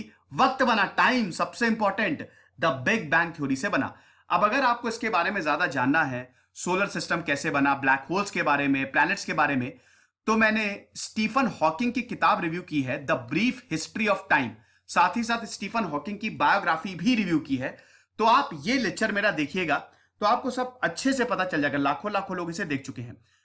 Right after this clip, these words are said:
तो चांद भी ऐसे ही बना। अब चांद बना कैसे, ये तो हमारे पास अच्छा खासा एविडेंस है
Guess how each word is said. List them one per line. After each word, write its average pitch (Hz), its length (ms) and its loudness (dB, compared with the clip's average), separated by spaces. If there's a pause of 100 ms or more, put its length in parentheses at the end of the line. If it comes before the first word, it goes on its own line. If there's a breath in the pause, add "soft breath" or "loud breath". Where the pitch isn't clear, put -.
(220)
तो 240 80 0
चांद 233 480 4
भी 285 160 2
ऐसे 233 180 2
ही 226 60 2
बना। 208 200 0
अब 202 180 -4
चांद 254 280 4
बना 233 240 2
कैसे, 247 560 0
ये 151 160 0
तो 254 440 0 (120)
हमारे 170 280 4
पास 226 300 0
अच्छा 220 260 0
खासा 208 280 -2
एविडेंस 208 480 -2
है 139 260 -4